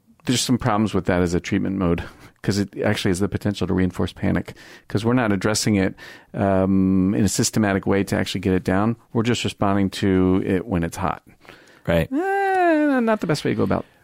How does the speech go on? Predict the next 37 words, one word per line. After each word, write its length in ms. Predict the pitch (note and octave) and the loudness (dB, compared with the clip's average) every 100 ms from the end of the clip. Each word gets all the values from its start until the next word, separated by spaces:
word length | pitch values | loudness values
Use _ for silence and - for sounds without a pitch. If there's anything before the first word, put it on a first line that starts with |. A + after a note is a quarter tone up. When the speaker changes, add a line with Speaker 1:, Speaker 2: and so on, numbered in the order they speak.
| _ | _
Speaker 2:
Right. 120 | C3+ | 2
Speaker 1:
treating. 200 | G2 F2 E2+ | 2 0 -2
Speaker 2:
So, 600 | - - C3+ A#2+ A#2 - _ _ _ _ - - _ - | -2 2 4 6 4 2 _ _ _ _ -18 -18 _ 0
as 200 | B2 A#2 | 2 4
you're 120 | C#3 | 2
saying, 400 | - A2+ G2 G2+ | 2 2 2 2
it's 220 | G2+ - | 0 2
not 320 | A2 G2+ F#2 - - | 2 2 0 -6 -8
incredibly 880 | G2+ F2+ - G2+ G2+ F#2 F#2+ F2+ E2+ E2+ | -4 -2 2 2 4 2 4 4 2 0
strange 600 | - - G#2 E2+ F2 - | -2 0 2 2 2 0
for 140 | F#2+ | 2
a 60 | F2+ | 2
therapist 640 | - G2 F2+ F2 E2+ - | 0 0 2 2 -2 -6
to 60 | - | -8
care 480 | - G2 D#2 D2+ F2+ | -4 0 2 2 2
and 160 | E2+ | 0
to 540 | E2 - D#2+ D#2+ D#2+ F2 - - _ _ _ G2 | 0 -2 -2 0 -2 -6 -14 -20 _ _ _ -4
do 180 | G2+ | 0
something, 480 | A2+ - D#2 - D#2+ | 2 0 -2 -2 -2
but 160 | G2 G2 | 2 4
it 120 | G2+ | 4
opens 340 | A2+ A2+ G#2+ | 4 2 0
a 60 | G2 | 0
door 380 | F2 D#2+ D#2 E2 | 0 -2 0 0
that 260 | E2+ - | 0 0
you 120 | F#2 F2+ | -2 0
could 160 | G#2+ | 2
address. 680 | G#2 F2+ D#2+ D#2+ - - - | 2 2 0 0 -4 -8 -8
You 120 | F#2 | -8
could 160 | E2+ E2 | -6 -2
say, 200 | - E2+ | 2 2
"So 160 | - G2+ | 2 2
just 200 | G#2 - | 2 2
let 180 | G#2+ - | 2 2
you 80 | A2+ | 2
know, 360 | F#2+ F#2 F2 | 4 4 4
Speaker 1:
Yeah. 140 | F#2+ | 2